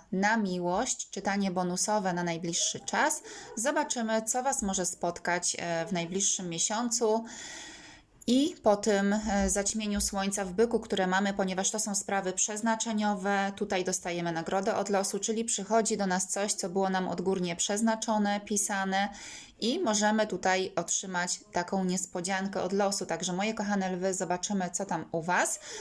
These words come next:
Przypominam, że to jest czytanie ogólne, ono nie musi rezonować z każdym z Was.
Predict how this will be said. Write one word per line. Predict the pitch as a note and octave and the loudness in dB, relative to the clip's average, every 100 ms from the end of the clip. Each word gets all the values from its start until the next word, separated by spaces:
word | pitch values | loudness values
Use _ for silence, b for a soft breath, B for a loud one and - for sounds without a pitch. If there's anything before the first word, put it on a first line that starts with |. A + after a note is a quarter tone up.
| B B | B B
Przypominam, | - B3+ B3 A#3 A#3+ A3 G#3 | -4 -2 2 2 4 2 2
że | G#3 | 0
to | G#3+ | 2
jest | G3+ G3+ - | 2 2 -2
czytanie | G3+ G3+ F#3 F3+ | -2 0 0 0
ogólne, | - A#3+ C4 B3 A3+ A3+ A3+ | 2 4 4 6 6 6 4
ono | G3 F3+ E3+ | 2 2 2
nie | F3 G#3+ | 2 2
musi | B3+ - B3 | 2 0 0
rezonować | A#3 A3+ A3 A3 A3 | -2 0 2 2 0
z | - | -2
każdym | A3+ G#3+ G3+ G#3+ | -2 -2 0 0
z | G3 | 0
Was. | G3+ G3+ - | 0 0 -2